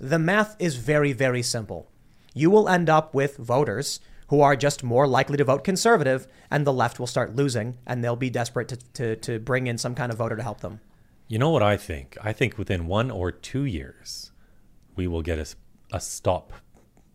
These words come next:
Speaker 2: put to this because there's so much pressure building. And it's gonna come internally from organizations like the American Academy of Pediatrics, which, by the way, we have a big protest planned for October eighth in Anaheim, where they're having their conference. There's gonna be ten thousand doctors there.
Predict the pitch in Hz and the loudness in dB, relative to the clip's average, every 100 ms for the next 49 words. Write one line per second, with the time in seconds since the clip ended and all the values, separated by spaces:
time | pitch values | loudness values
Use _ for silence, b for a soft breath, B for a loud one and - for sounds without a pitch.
0 | - 110 - 101 - - - - 95 104 | -6 -6 -2 -6 -6 -14 -16 -12 -6 -2
1 | 87 - _ b b b 104 95 - 143 | -2 -4 _ b b b -4 -4 0 2
2 | 156 160 - 123 110 107 85 90 73 - | 2 0 2 2 4 0 0 -2 -2 -16
3 | - _ b b b 101 101 139 135 139 | -20 _ b b b -6 -2 0 2 2
4 | 113 - 123 113 85 - 92 92 92 82 | 0 0 2 2 0 -2 -2 0 0 0
5 | 90 - 87 87 - 87 85 85 90 92 | -2 -4 -4 -4 -4 -4 -2 -2 -4 -2
6 | 85 85 76 - 85 78 73 - - - | -2 -2 -8 -6 -4 -4 -6 -12 -20 -20
7 | b b 113 107 - 98 95 95 90 90 | b b 0 0 2 2 4 2 2 0
8 | 95 85 78 85 - 123 120 107 - 98 | 2 0 -2 -6 2 2 4 0 0 0
9 | 95 92 87 80 107 90 95 104 - 90 | 0 0 -2 -2 -4 -2 0 -2 -4 -2
10 | 95 92 107 110 113 b b b - 90 | 0 2 2 2 -2 b b b -4 0
11 | 85 90 90 82 107 95 110 98 85 - | 2 2 0 -2 2 2 2 -4 -6 -6
12 | 80 - 92 92 80 73 90 90 98 87 | -8 -6 -4 -2 -2 0 0 2 -2 2
13 | 90 90 | 2 2